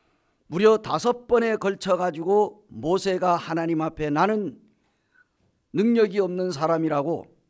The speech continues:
나는 부족한 사람이라고 하나님 앞에 계속해서 이렇게 그 하나님의 부르심을 거절했지만 하나님의 능력을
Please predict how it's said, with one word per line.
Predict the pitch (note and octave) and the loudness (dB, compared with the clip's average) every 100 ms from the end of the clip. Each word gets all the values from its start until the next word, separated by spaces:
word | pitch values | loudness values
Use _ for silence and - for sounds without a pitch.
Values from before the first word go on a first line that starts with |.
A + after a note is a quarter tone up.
| _ _ _ _ _ _ | _ _ _ _ _ _
나는 | C3+ F3 F#3 F3 | 2 2 0 -6
부족한 | - F#3+ A3+ A3 | 0 4 6 4
사람이라고 | F#3+ F#3 F3 E3 C#3 C#3 D#3+ - _ _ _ _ | 2 2 2 0 -2 -2 -4 -6 _ _ _ _
하나님 | - E3+ F3 E3 D#3+ | -12 -4 -2 0 -2
앞에 | D3+ - D3 | -4 -4 -8
계속해서 | C#3 C#3+ F3 G3 - F3+ F3 F#3 F#3 - _ _ _ _ _ | -4 -4 -2 -6 -6 -6 -4 -4 -4 -8 _ _ _ _ _
이렇게 | D3+ E3 E3 E3+ D#3 C3+ - _ _ _ _ _ | -6 -6 -2 0 2 0 -8 _ _ _ _ _
그 | D#3+ D#3 D3 C3 - _ _ | -4 -2 -4 -6 -14 _ _
하나님의 | - A3 G#3+ G#3 G3+ | -2 2 2 2 -4
부르심을 | - E3+ E3+ F3+ F3+ E3+ C#3 - | -6 -10 -8 -6 -4 -4 -6 -6
거절했지만 | C#3+ F#3 G#3 E3 - E3 F3+ - _ _ _ _ _ _ | -2 0 0 -2 -6 -6 -6 -8 _ _ _ _ _ _
하나님의 | - F#3 F3+ F3+ F3 | -6 -2 0 0 -2
능력을 | D#3+ F#3+ A#3 A#3 G#3 A#3+ B3+ | -2 -2 0 0 2 0 -4